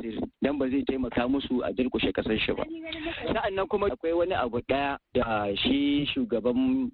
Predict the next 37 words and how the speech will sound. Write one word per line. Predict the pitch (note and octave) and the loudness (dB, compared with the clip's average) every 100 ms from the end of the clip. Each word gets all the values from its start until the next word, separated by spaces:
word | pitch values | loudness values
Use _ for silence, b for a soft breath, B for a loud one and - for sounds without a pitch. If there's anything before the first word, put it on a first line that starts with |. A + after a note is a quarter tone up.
| - | 0
matasa | C#3 - G#2 - A2+ | 0 0 -2 0 0
na | - | 2
jihar | B2+ A#2+ - | 0 -2 -4
Sokoto, | A2 | -2
majalisar | A2 A#2+ B2 A#2+ | 0 0 2 0
matasa | A#2 A2+ G#2+ A2 | 0 0 -2 -2
ta | |
jihar | G#2+ A#2 - | 0 0 -2
Sokoto | A#2+ A2+ A#2+ | -2 0 2
ya | |
magana, | B2 G#2 B2 D#3 B2 - | 2 2 0 0 -2 -2
adalci | B2+ C3 C#3 C#3 B2+ B2 A#2 - | 0 2 0 0 0 0 0 -2
daga | - G2 F#2+ | 0 2 2
shugabanni. | - G2+ F#2+ G2+ F#2+ G2 G2+ G#2+ G#2 - - | 2 0 2 0 0 2 2 2 0 -6 0
To | B2+ | 0
shi | B2 G3 | 0 0
wannan | G3+ G#3 F3+ C3+ | 0 0 -4 0
kalmar | D#3 D#3+ C3+ | 2 2 2
ta | - D3+ | 0 -2
adalci | B2+ C3 C#3 C3+ - - - | -2 2 2 0 -6 -10 -4
a | A3+ | 0
duk | A#3+ F4 | 0 2
lokacin | G3+ - E4+ - E4 | 0 0 -2 -2 0
da | C3 | 0
ta | - | 0
gushe | C3 D#3 B2 C3+ G#2+ | 2 2 2 -2 -4
gun | G#2 D3 | 0 0
shugabanni, | A#2+ A2+ G#2 G#2 G#2+ G#2+ A#2 A2 | 0 0 0 2 2 2 0 0
to | - D3 | 2 2
ba | A2+ B2+ A#2+ | 2 -2 0
za | C#3+ - | -2 -2
a | B2 - | -4 -4
taɓa | C#3+ C3 B2+ | -2 -2 -2
samun | C3+ C#3 C#3 A#2+ | 0 2 0 -2
zaman | G#2+ A2 A2+ | -4 -2 0
lafiya | A2+ G#2+ B2 D2 | -2 0 -2 -2
ba. | C2+ | -8